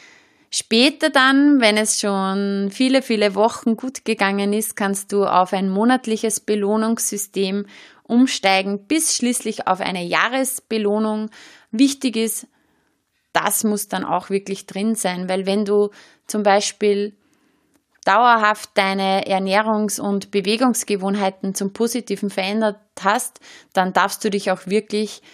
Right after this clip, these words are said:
ganz bewusst einmal jährlich dafür belohnen. Ich bin sowieso ein Fan davon, dass man regelmäßig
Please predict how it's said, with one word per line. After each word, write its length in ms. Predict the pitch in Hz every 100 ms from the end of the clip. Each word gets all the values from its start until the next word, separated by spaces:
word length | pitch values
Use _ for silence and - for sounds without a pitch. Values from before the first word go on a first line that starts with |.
| _
ganz 240 | - 269 -
bewusst 640 | 254 196 196 262 262 -
einmal 320 | - 185 185
jährlich 720 | 185 170 180 196 196 196 - _ _ _ -
dafür 300 | 190 - 202
belohnen. 760 | 196 180 185 196 190 185 180 _ _ _ _ _ _ _ _
Ich 120 | -
bin 180 | - 214
sowieso 380 | 202 214 202 214
ein 180 | 202 214
Fan 380 | - 208 220 233
davon, 440 | 226 220 202 208
dass 260 | 202 202 208
man 460 | 190 190 190 190 _ _ _ _ _
regelmäßig 1040 | 226 214 226 220 214 - - 202 196 196